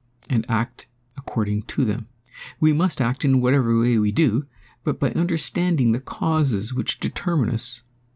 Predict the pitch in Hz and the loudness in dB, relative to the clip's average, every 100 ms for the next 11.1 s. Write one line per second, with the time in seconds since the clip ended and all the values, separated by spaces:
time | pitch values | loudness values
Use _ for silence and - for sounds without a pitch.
0 | _ 110 107 123 139 160 - 214 - - | _ -2 0 0 0 -2 -2 -2 -2 -6
1 | _ - - _ _ - 104 98 - 185 | _ -20 -20 _ _ -6 -4 -2 -2 0
2 | 175 135 107 95 - _ _ _ _ _ | 2 2 0 -4 -8 _ _ _ _ _
3 | _ - 110 113 110 - - 165 113 165 | _ -16 -2 0 0 -4 -2 2 4 4
4 | 143 117 127 - - 143 120 123 113 - | 4 2 -2 -2 -2 -2 -2 -2 -2 2
5 | 254 117 170 170 170 180 143 123 107 - | 4 4 2 -2 -4 -2 0 0 -2 -4
6 | - - - _ _ _ _ _ 131 113 | -12 -14 -16 _ _ _ _ _ -2 2
7 | 117 110 127 139 147 - 175 - 117 98 | 2 2 4 4 2 0 -2 -2 -2 -4
8 | - 101 110 - 101 113 156 120 - 104 | -4 -4 -4 -2 0 2 2 0 -4 -6
9 | - _ - 113 113 - 139 160 139 98 | -8 _ 0 2 2 -2 -4 0 2 2
10 | 98 - 151 165 - 147 139 - - 101 | -2 -2 0 0 0 -2 -2 -4 -4 -6